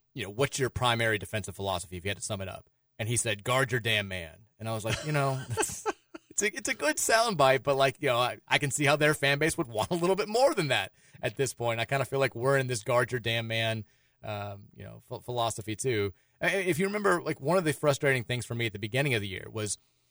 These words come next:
we give up a game-winning shot against Wright State to their best player who gets the ball. He's a mid-range guy. He's not a great knockdown three-point shooter. He takes a sh-,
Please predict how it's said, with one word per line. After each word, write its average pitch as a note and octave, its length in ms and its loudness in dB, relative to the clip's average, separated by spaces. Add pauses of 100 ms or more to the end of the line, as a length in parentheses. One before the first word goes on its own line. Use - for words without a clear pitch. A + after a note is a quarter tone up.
(320)
we D3 200 2
give F#3 160 4
up - 120 2
a C3+ 60 -2
game-winning B2+ 420 0
shot A#2 280 2
against G#2+ 240 -6
Wright G#2+ 220 0
State - 320 -8
to A2 100 -4
their B2 180 2
best B2 300 2
player G2 460 0 (360)
who B2 80 -2
gets D#3 180 0
the C#3 80 -6
ball. A#2 420 6
He's A#2+ 320 -6
a B2 80 0
mid-range D3 500 2
guy. A2+ 260 2
He's A2 120 -4
not B2+ 120 0
a A#2+ 40 -4
great A#2+ 280 -2
knockdown A2+ 420 -4
three-point A2+ 360 -6
shooter. G#2 280 -4 (240)
He D#3 120 2
takes - 180 2
a D#3+ 40 0
sh-, - 100 -4